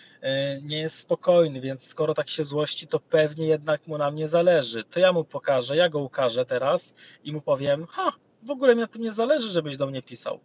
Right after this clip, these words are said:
I tak to się właśnie kończy. Wyciągnij sobie z tego wnioski,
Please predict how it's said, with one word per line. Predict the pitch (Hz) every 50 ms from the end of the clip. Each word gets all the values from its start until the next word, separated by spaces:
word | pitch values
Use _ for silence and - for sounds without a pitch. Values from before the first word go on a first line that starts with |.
| _ _ _ _ _ _ _ _ _ _ _ _ _ _ _ _ _ _ _ _ _ _ _ _ _ _ -
I | 220 226
tak | - 180 143 -
to | - 165 160
się | - 165
właśnie | 135 131 120 - - 156
kończy. | - 220 202 170 139 - - - - _ _ _ _ _ _
Wyciągnij | - 151 - - 180 180 180 175
sobie | - 180 170 160
z | -
tego | - 160 156 151
wnioski, | 139 139 156 151 - - - - 190 196 196